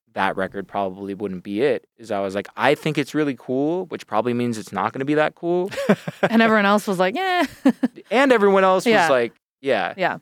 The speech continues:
Speaker 2: Well,
Speaker 1: Which is
Speaker 2: while we're on this subject, and I think that's awesome that you mentioned that specific class, you know, that, that's really cool that it stuck with you, you know. Um,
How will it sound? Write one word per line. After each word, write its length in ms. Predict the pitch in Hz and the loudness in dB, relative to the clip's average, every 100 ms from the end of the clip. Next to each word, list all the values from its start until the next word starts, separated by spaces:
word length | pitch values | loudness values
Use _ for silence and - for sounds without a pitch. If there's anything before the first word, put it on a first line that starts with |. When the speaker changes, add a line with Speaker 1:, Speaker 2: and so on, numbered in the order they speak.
| - | 2
Speaker 2:
Well, 200 | 156 151 | 4 4
Speaker 1:
Which 80 | 131 | 2
is 260 | 127 117 | -4 -4
Speaker 2:
while 200 | 143 151 | 2 4
we're 80 | 165 | 6
on 160 | 170 185 | 6 4
this 140 | 160 | 2
subject, 440 | - 147 117 104 - | 2 2 4 2 2
and 180 | 131 127 | 2 4
I 140 | 131 | 2
think 140 | 143 143 | 2 2
that's 160 | 120 | 2
awesome 340 | 104 110 110 113 | 4 2 2 -2
that 80 | 107 | -2
you 60 | |
mentioned 320 | 104 104 107 | -2 -4 -2
that 200 | 101 92 | 0 -2
specific 440 | - 117 - 98 92 | -4 -6 -2 -2 -2
class, 520 | - 101 95 - - | 2 2 2 -2 -10
you 100 | 113 | -6
know, 160 | 104 98 | -2 -2
that, 200 | 98 - | -2 -2
that's 220 | 107 104 | -2 -2
really 180 | 107 101 | -2 -2
cool 320 | - 107 98 - | -2 -2 -2 -2
that 180 | 107 - | -2 -2
it 100 | 107 | -4
stuck 260 | - 113 | -2 -2
with 140 | 113 104 | -2 -4
you, 240 | 98 104 - _ | -4 -4 -8 _
you 100 | 117 | -4
know. 200 | 107 98 - _ _ _ - | 0 0 -2 _ _ _ -2
Um, 420 | 120 107 104 101 | 2 4 2 -2